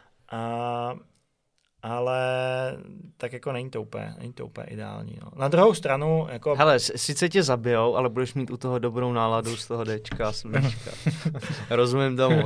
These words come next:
Speaker 2: <laughs>
Speaker 1: Já se tam, já se tam jako necítím nějak, eh, nebezpečně,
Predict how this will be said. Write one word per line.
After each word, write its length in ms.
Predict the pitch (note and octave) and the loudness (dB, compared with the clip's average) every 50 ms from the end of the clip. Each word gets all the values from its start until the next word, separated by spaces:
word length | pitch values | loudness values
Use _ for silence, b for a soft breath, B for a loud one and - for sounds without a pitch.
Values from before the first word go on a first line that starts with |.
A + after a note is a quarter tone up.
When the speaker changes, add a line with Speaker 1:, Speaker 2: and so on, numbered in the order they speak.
| D#3+ D3 C#3+ | 4 2 2
Speaker 2:
<laughs> 140 | - E3+ D3+ | 2 2 0
Speaker 1:
Já 160 | C3 C3 B2 | 0 0 0
se 140 | - D#3 D#3 | -2 -2 0
tam, 280 | - F3 - F3+ - - - | 0 0 0 0 -4 -8 -12
já 100 | B2+ A#2 | -12 -12
se 100 | - - | -8 -6
tam 140 | - D#3 D#3+ | -4 -2 -2
jako 180 | D#3+ D#3 F#3+ | -2 0 0
necítím 520 | D#3+ B2+ A#2+ - - C#3+ C#3 - D#3 D3 D3 | -2 -2 -2 -2 -4 -4 -4 -4 -6 -8 -6
nějak, 300 | C#3+ C#3 C#3 C3+ - - | -6 -6 -6 -8 -12 -18
eh, 40 | - - - - - - - G1+ G1+ - - - - - G1+ - - - - - F#3 - | -20 -20 -16 -14 -14 -12 -12 -14 -16 -16 -16 -18 -18 -18 -20 -20 -20 -20 -20 -20 -18 -14
nebezpečně, 960 | A2 G#2+ G#2 A2 B2 G#2+ - - C3+ B2+ - - D3+ C#3+ C#3+ C#3+ C#3+ D3 D3+ | -12 -8 -6 -6 -6 -6 -6 -8 -8 -8 -8 -8 -8 -8 -6 -6 -8 -10 -12